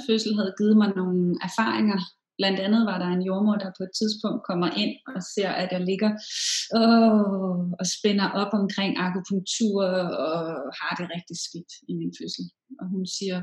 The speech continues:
"Ah, men lille skat, som du dog spænder." Og så trykker hun lige der, hvor jeg spænder der. Og der kunne jeg mærke, at det der tryk, det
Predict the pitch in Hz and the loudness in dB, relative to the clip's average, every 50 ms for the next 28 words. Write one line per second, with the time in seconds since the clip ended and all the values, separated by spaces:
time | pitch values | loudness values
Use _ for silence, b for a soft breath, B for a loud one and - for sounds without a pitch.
0 | 180 - _ _ _ _ _ _ _ _ - - 202 202 180 - - - - - | -8 -12 _ _ _ _ _ _ _ _ -10 -6 -4 -4 -4 -4 -6 -8 -8 -6
1 | 175 - - - - - - - - - - _ _ _ _ _ _ - - - | -6 -6 -6 -6 -8 -10 -10 -12 -14 -16 -18 _ _ _ _ _ _ -12 -8 -8
2 | - - 110 147 - - - - - - - 190 196 196 196 196 190 175 - - | -6 -4 -4 -4 -4 -4 -6 -8 -8 -6 -4 -2 -2 0 2 2 0 0 -2 -8
3 | _ _ _ - 190 - 214 214 - - 214 202 202 214 220 208 196 185 190 214 | _ _ _ -10 -10 -8 -8 -10 -8 -4 -4 -2 0 2 2 2 2 2 2 2
4 | 214 214 214 - - - - _ - - 180 160 160 - - - - - - 180 | 2 2 0 -4 -8 -10 -14 _ -8 -6 -6 -6 -6 -6 -6 -6 -4 -4 -4 -6
5 | 175 - _ _ _ - - - - - _ _ _ _ _ _ _ _ _ _ | -6 -10 _ _ _ -10 -10 -10 -10 -14 _ _ _ _ _ _ _ _ _ _
6 | _ _ _ _ _ _ - 185 220 226 226 247 269 233 220 208 202 202 214 214 | _ _ _ _ _ _ -4 0 0 0 2 2 4 4 6 4 4 2 2 0
7 | 214 214 - 240 220 220 202 - - - - - 208 208 214 - - 226 | 0 0 2 2 2 2 2 0 -2 -4 -4 -4 -4 -4 -4 -4 -6 -8